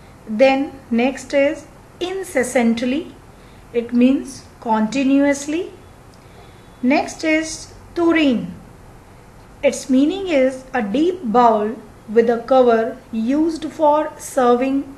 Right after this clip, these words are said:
soup. Now next words. Next is despair.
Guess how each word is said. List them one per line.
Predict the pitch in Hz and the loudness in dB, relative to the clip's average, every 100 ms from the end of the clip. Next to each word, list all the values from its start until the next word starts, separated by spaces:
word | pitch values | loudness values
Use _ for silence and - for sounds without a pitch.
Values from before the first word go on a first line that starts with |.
| - | -18
soup. | - - 269 185 170 - - - - - - - - - - - - - | -14 -4 -2 -2 -6 -16 -20 -20 -20 -20 -20 -20 -20 -20 -20 -20 -20 -14
Now | 233 220 | -8 -2
next | 220 240 - 277 | 0 -2 -4 0
words. | 262 277 - - - - - - - - - - - - - - - - - - - - - - - - - - - - - - - - - - - - - - - - - - - - - - - - | 4 4 0 -10 -16 -20 -20 -20 -20 -20 -20 -20 -20 -20 -20 -20 -20 -20 -20 -20 -20 -20 -20 -20 -20 -20 -20 -20 -20 -20 -20 -20 -20 -20 -20 -20 -20 -20 -20 -20 -20 -20 -20 -20 -20 -20 -20 -20 -20 -4
Next | 254 320 359 - | 0 0 -2 -4
is | 339 311 320 - - - - - - - 202 | 2 2 2 -8 -18 -20 -20 -20 -20 -12 -2
despair. | 226 233 - 269 262 277 330 | 0 -2 0 4 6 6 4